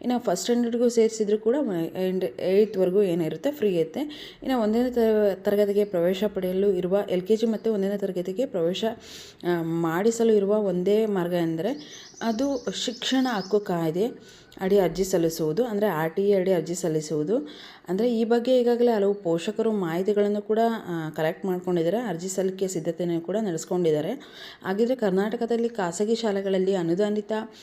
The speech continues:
ಶಿಕ್ಷಣ ಸಂಸ್ಥೆಗಳಲ್ಲಿ ಶಿಕ್ಷಣ ಹಕ್ಕು ಕಾಯ್ದೆ ಅಡಿಯಲ್ಲಿ ಪ್ರವೇಶ ಅರ್ಜಿ ಸಲ್ಲಿಸುವುದು ಯಾವಾಗ,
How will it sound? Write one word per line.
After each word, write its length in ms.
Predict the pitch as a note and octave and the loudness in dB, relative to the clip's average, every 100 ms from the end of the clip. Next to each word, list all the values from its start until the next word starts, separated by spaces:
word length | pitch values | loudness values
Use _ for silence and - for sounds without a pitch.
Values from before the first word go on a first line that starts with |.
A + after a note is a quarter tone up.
| - - - | -20 -16 -6
ಶಿಕ್ಷಣ 260 | G3 - A3 A3+ | -4 -2 -2 0
ಸಂಸ್ಥೆಗಳಲ್ಲಿ 680 | G#3+ G3+ G3 F3+ F3+ G#3 | -2 -2 0 0 2 2
ಶಿಕ್ಷಣ 380 | G#3 F#3+ - A3 G#3 | 0 -4 -2 -2 0
ಹಕ್ಕು 180 | G#3 | 0
ಕಾಯ್ದೆ 360 | G#3 F3+ F3+ G3 | 0 0 2 0
ಅಡಿಯಲ್ಲಿ 300 | F3 F3 G3+ | 0 0 0
ಪ್ರವೇಶ 420 | G3+ E3 F3 F#3+ F#3+ | 0 0 0 0 -2
ಅರ್ಜಿ 200 | D#3+ F#3 | -2 -2
ಸಲ್ಲಿಸುವುದು 480 | G3 F#3+ F#3+ F#3+ F#3+ | -2 -2 0 0 0
ಯಾವಾಗ, 520 | E3 D3 E3 E3+ | 0 -2 0 0